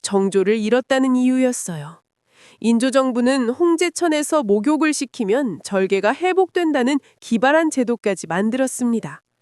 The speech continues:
최명길은 이렇게 주장했어요. 선조 때는 임진왜란 후 돌아온 여인들을 받아들였습니다. 하지만 사관들은 최명길의 주장에 근거가 없다고 반박했어요.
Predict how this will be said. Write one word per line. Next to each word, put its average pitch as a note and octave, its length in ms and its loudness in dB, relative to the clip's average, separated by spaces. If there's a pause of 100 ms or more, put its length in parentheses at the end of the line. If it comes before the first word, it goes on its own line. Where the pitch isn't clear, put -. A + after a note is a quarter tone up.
(440)
최명길은 E4+ 640 4
이렇게 C4 400 0
주장했어요. A3 920 0 (480)
선조 E4+ 400 2
때는 D#4 500 0
임진왜란 C#4 640 2
후 C#4 180 -2
돌아온 B3 500 0
여인들을 A#3+ 580 0
받아들였습니다. B3+ 1120 -2 (540)
하지만 B3+ 480 2
사관들은 C4+ 800 0
최명길의 D#4 580 0
주장에 A3+ 500 0
근거가 C4 560 2
없다고 G#3+ 520 -2
반박했어요. A3 960 -2